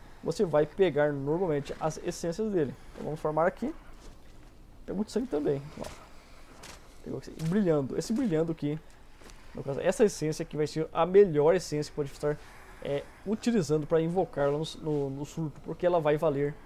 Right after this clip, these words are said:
por cem. Cada essência, essa aqui, a da brilhando, essa aqui, vale cem caos rodopiantes.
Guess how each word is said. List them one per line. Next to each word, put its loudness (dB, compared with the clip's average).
por 4
cem. 0
Cada 4
essência, -2
essa -4
aqui, -2
a 4
da 4
brilhando, -2
essa -10
aqui, -6
vale 4
cem 0
caos 4
rodopiantes. -2